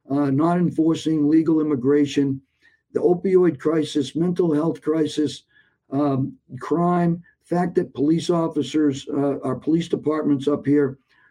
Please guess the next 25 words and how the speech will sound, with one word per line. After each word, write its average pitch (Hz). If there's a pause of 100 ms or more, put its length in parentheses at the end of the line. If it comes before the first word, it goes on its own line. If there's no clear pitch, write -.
(400)
all 180
of 135
them 135
are 123
short. 165
Our, 127
our 131
state 175
police 156 (320)
is 135
at 143
an, 143
an 131
historic 175 (380)
level 156
of, 131
uh, 131
shortages. 165 (320)
This 139
just 175
doesn't 180
happen 170
in 156
New 143
Hampshire. 139